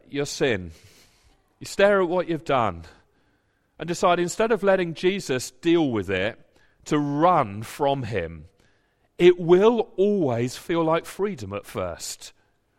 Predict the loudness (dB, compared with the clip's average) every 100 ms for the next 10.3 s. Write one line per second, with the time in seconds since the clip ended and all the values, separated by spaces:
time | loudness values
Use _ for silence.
0 | -4 0 0 0 2 0 0 -2 2 2
1 | 2 -4 -16 -20 0 4 4 4 -2 -4
2 | 0 4 6 4 2 2 2 0 -6 -16
3 | -6 0 0 0 -8 -4 0 2 0 -2
4 | -4 -2 -6 -2 2 2 2 0 -2 0
5 | 0 2 0 0 0 0 -2 -8 -8 -16
6 | -10 -4 -4 2 0 0 -6 -4 -2 -2
7 | -2 -4 -6 -4 -2 -2 -4 -4 -2 -2
8 | -2 -8 -16 -20 _ _ _ _ _ _
9 | -10 -4 0 0 2 -2 0 -2 0 0
10 | -2 -10